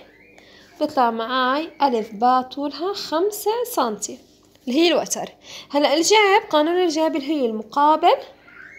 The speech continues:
على الوتر. هاي سين من مقابلها بمد سهم اللي هو أربعة، أربعة على خمسة، إذن أربعة على خمسة اللي هي ثمانية من عشرة تقريبا. جت السين اللي هو المجاور اللي بجنبها اللي هو أحد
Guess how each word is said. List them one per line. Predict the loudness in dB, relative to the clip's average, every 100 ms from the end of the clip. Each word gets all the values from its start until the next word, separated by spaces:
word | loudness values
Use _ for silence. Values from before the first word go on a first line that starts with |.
| -20 -20 -20 -20 -20 -14 -2
على | 2 4 4 2 0
الوتر. | 2 0 -2 -8 -2
هاي | -2
سين | 0 0 0 0
من | -2 0
مقابلها | 0 2 2 2 0
بمد | 0 0 -2 -6
سهم | -4 -4 -2 -8 -10 -20 _
اللي | -2 0
هو | 2
أربعة، | 2 2 0 -6 -8 -16 _ _ -20 -20 _ 2
أربعة | 2 4 2 2
على | 2 0
خمسة، | -2 -8 -8 -8 -6
إذن | -2 0 0 -6 -18 -20 -6
أربعة | -4 -2 0
على | 0 0
خمسة | -4 -6 -4
اللي | -2
هي |
ثمانية | -2 0 -2
من | -4
عشرة | -4 -8 -10 -12
تقريبا. | -12 -10 -10 -10 -18 -20 -20 -20 -20 -20 -20 -20 -20 -20 -20 -10
جت | 2 4
السين | 4 2 2 2 0
اللي | -2
هو | -4 -4 -4
المجاور | -4 -6 -2 2 4 4 2
اللي | 0 -2
بجنبها | -4 -4 -2 -4 -2 -2 -2 -8 -18 -8
اللي | -2
هو | 0 0
أحد | -2 -4 -2 -4